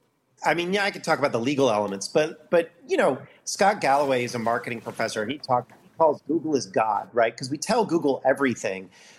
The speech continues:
we ask Google everything, and then engineers at Google decide what information we get. So this is a huge political problem,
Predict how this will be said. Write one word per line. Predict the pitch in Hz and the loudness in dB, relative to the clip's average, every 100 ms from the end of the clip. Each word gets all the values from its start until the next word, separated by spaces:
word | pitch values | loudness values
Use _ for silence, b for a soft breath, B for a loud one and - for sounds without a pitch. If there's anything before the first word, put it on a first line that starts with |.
| - | 2
we | 143 | 2
ask | 165 180 - | 4 0 -4
Google | 143 127 123 131 | -6 0 0 0
everything, | 120 120 104 110 104 101 B B | -2 -4 -2 -2 -4 -10 B B
and | 147 151 | -2 0
then | 160 151 139 - - | 0 -2 -6 -12 -4
engineers | 165 185 190 180 160 | -2 -2 -2 -2 -2
at | 143 | -2
Google | 113 160 151 | 2 4 4
decide | 131 135 - 156 160 139 117 - | 4 2 2 2 4 2 -4 -2
what | 139 143 147 | 4 4 2
information | 123 123 120 123 110 117 | -6 -2 -2 -2 -6 -8
we | 107 | -8
get. | 123 127 - | -2 -2 -4
So | - | -8
this | 214 240 | -6 -6
is | 240 | -6
a | 160 | -8
huge | - 214 214 185 - | -4 0 2 0 0
political | 131 135 147 185 | 2 2 2 -2
problem, | 180 175 175 175 | 2 4 4 2